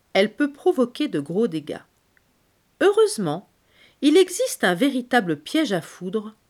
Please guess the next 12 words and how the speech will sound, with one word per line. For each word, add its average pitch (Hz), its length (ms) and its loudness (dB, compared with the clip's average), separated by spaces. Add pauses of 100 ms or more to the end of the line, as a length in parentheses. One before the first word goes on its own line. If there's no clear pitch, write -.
le 160 120 -4
paratonnerre. 185 1040 -4 (840)
Le 277 140 4
paratonnerre 440 800 2
a 180 160 2
été 180 340 -2
inventé 262 720 -2
en 147 100 -4
mille 277 300 -2
sept 247 260 -2
cent 190 180 -6
cinquante-deux 170 840 -8